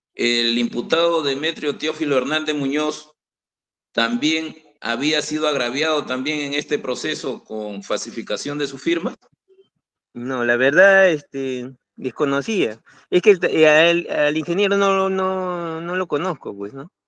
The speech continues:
Speaker 2: Entonces, ahí de repente he visto su nombre, pero no, no lo recuerdo. Como no lo conozco.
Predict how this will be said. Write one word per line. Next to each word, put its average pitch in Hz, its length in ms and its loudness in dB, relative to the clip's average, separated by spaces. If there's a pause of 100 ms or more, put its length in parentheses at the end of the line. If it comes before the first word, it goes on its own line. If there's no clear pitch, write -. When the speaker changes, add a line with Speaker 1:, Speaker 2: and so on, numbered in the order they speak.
(540)
Speaker 2:
Entonces, 135 360 0 (180)
ahí 151 300 6
de 139 180 2
repente 151 340 0
he 170 40 6
visto 175 220 2
su 160 140 0
nombre, 175 380 2
pero 120 240 2
no, 127 800 -2
no 143 180 -2
lo 139 140 2
recuerdo. 117 480 0 (520)
Como 120 200 0
no 156 120 6
lo 165 120 6
conozco. 170 440 0